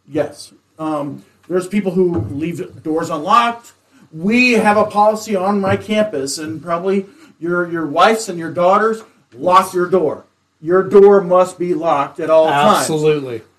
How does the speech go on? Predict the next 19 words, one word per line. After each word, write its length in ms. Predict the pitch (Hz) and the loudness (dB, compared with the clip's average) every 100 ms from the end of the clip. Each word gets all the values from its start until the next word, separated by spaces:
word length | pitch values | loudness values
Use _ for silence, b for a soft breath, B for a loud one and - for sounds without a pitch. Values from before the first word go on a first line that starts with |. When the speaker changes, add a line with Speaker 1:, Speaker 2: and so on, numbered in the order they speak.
| - _ _ 165 | -20 _ _ -10
Speaker 1:
And, 220 | 160 156 | -8 -8
and 200 | 160 156 | -8 -8
I'm 160 | 151 147 | -8 -10
sure 360 | 170 170 180 | -6 -4 -4
that 240 | 170 151 170 | -4 -6 -6
there's 200 | 151 147 | -10 -10
probably 340 | 175 156 165 | -6 -6 -6
some 280 | - 160 170 | -8 -10 -10
teachers 520 | 165 143 156 165 165 | -8 -10 -10 -12 -10
that 260 | 151 151 139 131 _ _ | -10 -12 -14 _ _ _
don't 260 | 170 143 160 | -6 -4 -6
abide 400 | 170 175 196 147 | -6 0 0 0
by 80 | 143 | -6
that. 120 | 151 | -4
And 100 | 196 | -2
we're 80 | 269 | -2
gonna 180 | 285 | -2
talk 220 | 226 226 208 | -2 -2 -2
about, 400 | 175 175 165 | 0 0 0